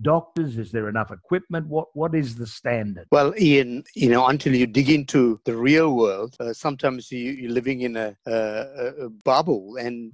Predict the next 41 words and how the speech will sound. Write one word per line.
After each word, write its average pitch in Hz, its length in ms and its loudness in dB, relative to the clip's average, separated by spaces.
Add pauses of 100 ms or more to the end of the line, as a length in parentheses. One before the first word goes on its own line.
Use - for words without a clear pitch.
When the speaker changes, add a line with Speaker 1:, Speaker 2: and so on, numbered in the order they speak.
Speaker 2:
when 151 140 -4
I, 139 340 0
uh, 117 240 -6
when 147 160 -2
I 160 80 2
step - 380 -2
in, 117 320 -8
and, 117 340 -12 (100)
uh, 143 220 -8
I 151 420 2
sort 147 200 -4
of 127 80 -14
had 139 240 -2 (100)
to 143 140 -6
this, 123 420 -12 (100)
I - 80 0
used 147 140 -6
to 131 80 -12
live 117 160 -6
in 107 100 -12
South 156 380 0
Yarra. 143 400 4 (140)
I 156 180 -2
had 135 280 -4
to 120 200 -16
go 139 160 -6
into 131 260 -12
this 117 220 -16 (100)
isolation. 165 800 -2 (100)
Uh, 160 160 -8
I 139 120 0
had 131 160 -6
a 123 80 -12
sports 170 460 -6
car. 170 260 0 (100)
I 156 80 -2
had 170 160 -4
Alpha 151 380 -2
Spider 151 420 -6
sports - 400 -14
car. 101 260 -8